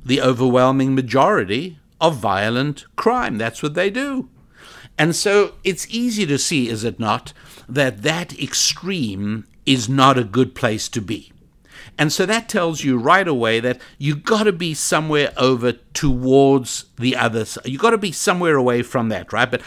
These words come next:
how far? All the way to the other end? No.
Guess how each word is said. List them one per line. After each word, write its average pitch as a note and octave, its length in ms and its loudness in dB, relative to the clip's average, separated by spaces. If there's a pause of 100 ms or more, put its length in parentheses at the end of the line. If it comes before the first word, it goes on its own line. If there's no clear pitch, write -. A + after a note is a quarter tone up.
(120)
how B2 220 4
far? A#2 360 4 (100)
All C#3+ 220 6
the C3+ 80 4
way B2 200 4
to B2 140 -4
the A2+ 120 -2
other C3 300 2
end? E3+ 240 -2 (220)
No. A#3 720 4